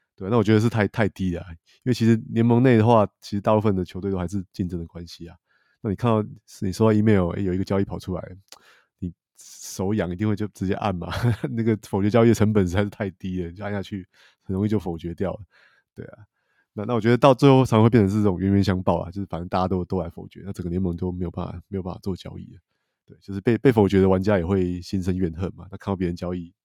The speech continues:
可能也会，就会有一些偏见这样。对，所以我们是改用这个联盟长的审核。好，但是，但是我们现在公开联盟开的太多了，所以联，联盟长其实很多也，好，不见得有很多时间来看这个机制啊。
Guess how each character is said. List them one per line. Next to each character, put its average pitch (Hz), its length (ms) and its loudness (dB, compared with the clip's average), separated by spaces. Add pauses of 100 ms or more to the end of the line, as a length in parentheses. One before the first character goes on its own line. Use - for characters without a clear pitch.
(100)
可 - 120 -20
能 87 80 -20
也 87 40 -20
会， 87 240 -16 (140)
就 85 180 -16 (160)
会 - 140 -6
有 85 80 -4
一 87 40 -10
些 87 120 -8
偏 85 240 -8
见 - 240 -16
这 - 80 -20
样。 - 80 -20 (600)
对， 90 180 -14
所 113 120 -6
以 - 40 0
我 98 40 -2
们 92 140 -6
是 113 280 -2
改 - 180 -6
用 101 100 -2
这 110 80 -2
个 104 40 2
联 95 120 0
盟 104 100 0
长 95 160 -2
的 90 60 -6
审 85 220 -10
核。 85 280 -14 (360)
好， 107 100 -2
但 135 80 6
是， 151 260 6
但 156 140 4
是 160 80 6
我 123 80 6
们 107 140 2
现 135 120 -2
在 135 240 2
公 135 140 -2
开 139 80 4
联 131 100 6
盟 113 80 6
开 117 140 0
的 107 60 4
太 107 160 2
多 92 200 0
了， 82 140 -4
所 110 100 -4
以 110 60 -2
联， 107 260 0
联 110 80 -2
盟 120 140 2
长 107 160 0
其 90 100 -4
实 98 120 -2
很 90 120 -4
多 95 200 0
也， 85 120 -4 (600)
好， - 180 -16 (280)
不 101 120 -6
见 110 140 0
得 95 60 2
有 87 80 0
很 82 80 -6
多 95 100 -4
时 92 140 -8
间 92 100 -4
来 85 120 -6
看 - 260 -12
这 82 100 -18
个 87 100 -16 (200)
机 87 160 -12
制 95 260 -12
啊。 95 80 -20